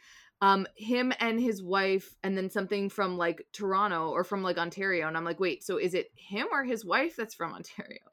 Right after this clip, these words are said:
Vaughn and his wife, a native of Ont-, Ottawa, Ontario, Canada, and playwright, pray-, playwright, live in Los Angeles and have two children. So it's like Vaughn and his wife, a native of Ottawa, Ontario. So I'm like, "Wait,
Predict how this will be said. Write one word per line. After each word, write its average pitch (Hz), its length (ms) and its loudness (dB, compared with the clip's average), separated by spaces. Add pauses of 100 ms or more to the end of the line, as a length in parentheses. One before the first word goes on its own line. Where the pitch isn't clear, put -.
(500)
Vaughn 233 420 6
and 330 100 0
his 285 180 -2
wife, 190 300 4
a 170 60 0
native 185 300 0
of 202 140 2
Ont-, 185 240 0 (200)
Ottawa, 185 360 2
Ontario, 175 440 0
Canada, 165 500 -4
and 170 240 0
playwright, 185 500 0 (300)
pray-, 202 300 0 (280)
playwright, 160 460 0
live 175 180 0
in 180 120 -2
Los 165 180 -2
Angeles 156 380 -2
and 160 80 -8
have 147 140 -6
two 160 120 -4
children. - 380 -8 (240)
So 226 100 0
it's 220 80 2
like 220 220 2 (640)
Vaughn 247 600 6 (680)
and 220 220 6
his 220 200 2
wife, 170 580 2 (400)
a 185 120 2
native 202 460 4
of 180 220 0
Ottawa, 185 420 4
Ontario. 180 520 2
So 190 80 2
I'm 220 100 2
like, 220 140 4
"Wait, 202 260 2